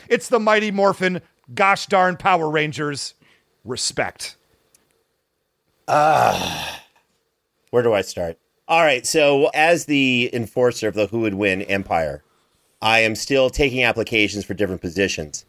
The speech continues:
Speaker 2: I will also call on all who are currently within the Who Would Empire, Who Would Win Empire to make a statement about today's battle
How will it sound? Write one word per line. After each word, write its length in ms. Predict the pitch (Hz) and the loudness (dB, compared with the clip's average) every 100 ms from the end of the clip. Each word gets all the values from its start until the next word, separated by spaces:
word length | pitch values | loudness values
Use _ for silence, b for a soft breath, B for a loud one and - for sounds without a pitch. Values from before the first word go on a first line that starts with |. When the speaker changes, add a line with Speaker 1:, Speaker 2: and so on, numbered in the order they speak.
| _ - | _ -8
Speaker 2:
I 180 | 120 120 | 0 2
will 120 | 135 | 2
also 340 | 139 147 - | 2 0 -2
call 520 | - 135 127 120 120 - | -4 0 2 0 -2 -4
on 200 | 139 139 | -2 0
all 300 | 156 156 107 | 2 2 0
who 140 | 101 120 | -2 0
are 140 | 117 | 0
currently 420 | 107 - 127 117 | -2 -6 -4 -4
within 560 | 110 117 113 165 117 85 _ _ _ | -6 -6 -2 0 0 -2 _ _ _
the 80 | 113 | 2
Who 80 | 123 | 2
Would 140 | 113 | 4
Empire, 380 | 107 98 101 101 | 2 2 2 2
Who 160 | 104 127 | 2 -2
Would 100 | 113 | 0
Win 140 | 113 | 0
Empire 280 | 101 110 104 | 2 2 0
to 420 | - 117 107 101 _ _ - | -2 -2 0 -2 _ _ -6
make 220 | 156 220 | 0 0
a 60 | 226 | 0
statement 340 | - 208 160 | 2 2 2
about 260 | 123 127 117 | 2 2 0
today's 340 | 117 110 101 | 0 0 0
battle 440 | - 101 98 101 | 0 0 0 -2